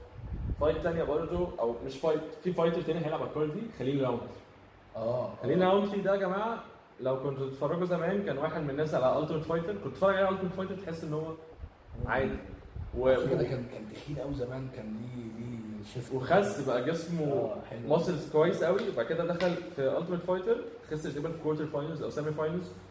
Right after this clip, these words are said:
Speaker 1: وبعدين كنت تحس إن هو الراجل، عارف، في ناس تحس إن هو، هو، هو ما عندوش حتة إن هو الفايتر، هو ما عندوش الحتة دي، إن هو ساعات كتير كنت تلاقيه بيضعف وبيكش شوية في فايت.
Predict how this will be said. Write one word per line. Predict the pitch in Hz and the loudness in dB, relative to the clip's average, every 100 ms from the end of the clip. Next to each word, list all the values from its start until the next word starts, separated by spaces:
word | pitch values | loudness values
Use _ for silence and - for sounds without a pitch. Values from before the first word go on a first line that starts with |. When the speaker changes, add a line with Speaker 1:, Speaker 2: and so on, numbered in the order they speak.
| - | -4
Speaker 1:
وبعدين | 123 165 | 0 2
كنت | 170 - | 2 -2
تحس | - 165 143 | -4 -4 -2
إن | 139 | 2
هو | 151 160 - | 4 6 4
الراجل، | 127 143 160 156 - - - - - - - - - - | 4 2 2 0 -2 -10 -12 -14 -18 -18 -12 -10 -10 -6
عارف، | 131 175 196 | 2 2 2
في | 208 | -2
ناس | 208 214 | -2 -2
تحس | 185 202 | -4 -4
إن | 185 175 | 0 2
هو، | 196 | 2
هو، | 196 127 127 135 | 2 0 0 0
هو | 131 127 131 | 0 -2 0
ما | 123 | 0
عندوش | 120 170 180 | -2 -4 -6
حتة | 175 | -6
إن | 151 | -2
هو | 151 | 0
الفايتر، | 135 131 127 123 110 | 2 2 0 -4 -2
هو | |
ما | 113 | -2
عندوش | 110 143 147 | -2 -4 -6
الحتة | 143 | -6
دي، | 120 120 | -4 -2
إن | 120 | 0
هو | 147 | 2
ساعات | 151 151 170 | 2 0 0
كتير | 165 | -4
كنت | 156 - | -2 -4
تلاقيه | 123 - 156 139 | -4 -2 -2 2
بيضعف | 135 147 135 135 - - - - 113 | 4 4 4 2 -8 -14 -18 -10 -2
وبيكش | 120 117 120 113 113 156 151 135 | 2 2 0 -2 0 0 2 -2
شوية | 131 143 151 | 2 4 4
في | 143 | 2
فايت. | 143 156 | 0 0